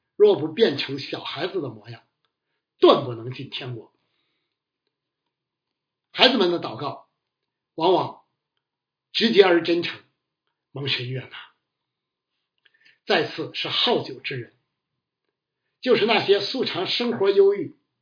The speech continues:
贪爱世界而不关心属灵事物之人。先知提醒他们，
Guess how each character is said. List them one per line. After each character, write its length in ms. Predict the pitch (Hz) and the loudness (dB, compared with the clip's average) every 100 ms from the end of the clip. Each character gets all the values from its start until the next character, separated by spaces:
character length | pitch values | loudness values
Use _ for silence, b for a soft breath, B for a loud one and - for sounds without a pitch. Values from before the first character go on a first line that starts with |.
| _ _ _ _ _ _ | _ _ _ _ _ _
贪 220 | - 247 | 0 4
爱 200 | 262 233 | 6 6
世 280 | - - 226 | 4 0 0
界 280 | 240 226 - _ _ _ _ _ | -2 -4 -6 _ _ _ _ _
而 180 | 160 170 | -2 0
不 140 | 247 | 2
关 260 | 202 208 214 | 4 4 4
心 200 | 202 208 | 2 0
属 260 | - 139 110 | 0 -6 -6
灵 180 | 120 | -2
事 260 | 220 - 190 | 0 2 2
物 180 | 220 127 | 0 -2
之 140 | - | -8
人。 180 | 104 - _ _ _ _ _ _ _ _ _ _ _ _ _ _ _ | -16 -20 _ _ _ _ _ _ _ _ _ _ _ _ _ _ _
先 360 | - 214 220 | 0 4 4
知 160 | 202 214 | 4 0
提 400 | - - 214 233 | 0 -2 -2 -2
醒 180 | 135 - | -6 -12
他 220 | - 117 | -18 -18
们， 120 | - | -20